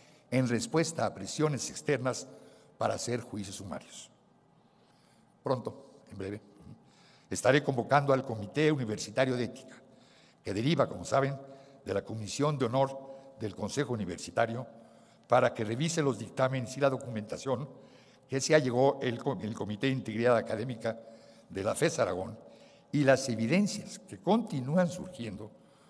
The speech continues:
para su análisis y así dar cabida al debido proceso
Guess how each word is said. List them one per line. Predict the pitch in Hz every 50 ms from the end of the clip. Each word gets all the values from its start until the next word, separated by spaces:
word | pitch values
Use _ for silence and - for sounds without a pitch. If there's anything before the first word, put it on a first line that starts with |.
| _ _ _
para | - 151 170 156
su | - 127
análisis | 117 110 113 107 110 104 - - 101 98 - - - - - - _ - - _ _ _ _
y | 120 113
así | 107 - 147 143
dar | 131 135 135 135
cabida | - 101 92 107 110 98 110 98 92 - - - - - - - - _ -
al | - 104 87
debido | 87 90 104 120 110 113 -
proceso | - - - - 107 95 80 - 82 95